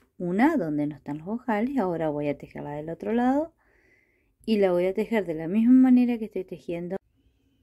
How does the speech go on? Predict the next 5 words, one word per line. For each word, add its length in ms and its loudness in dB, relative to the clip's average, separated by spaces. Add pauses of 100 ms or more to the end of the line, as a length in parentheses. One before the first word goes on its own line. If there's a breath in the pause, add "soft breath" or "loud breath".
(840)
Voy 240 6
a 40 6
insertar 480 -2
la 80 -2
aguja 540 -10